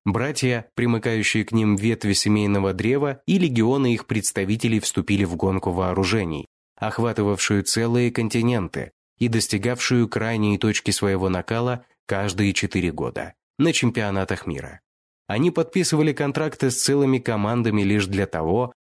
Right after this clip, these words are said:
чтобы обуть в свои бутсы одну единственную суперзвезду. Они расширяли ассортимент, включая в него экипировку, мячи и футболки.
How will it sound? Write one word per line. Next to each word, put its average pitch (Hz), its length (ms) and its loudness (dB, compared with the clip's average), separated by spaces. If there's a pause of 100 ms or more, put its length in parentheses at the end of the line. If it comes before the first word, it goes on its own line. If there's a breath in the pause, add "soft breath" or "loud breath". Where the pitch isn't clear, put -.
чтобы 147 360 0
обуть 139 320 0
в - 80 -4
свои 139 260 4
бутсы 143 560 0
одну 123 360 2
единственную 135 800 2
суперзвезду. 101 840 -2 (440)
Они 110 280 2
расширяли 110 560 0
ассортимент, 101 760 0 (260)
включая 110 520 -2
в 98 80 -2
него 101 280 2
экипировку, 90 840 -2 (140)
мячи 117 400 2
и 113 80 4
футболки. 123 720 -4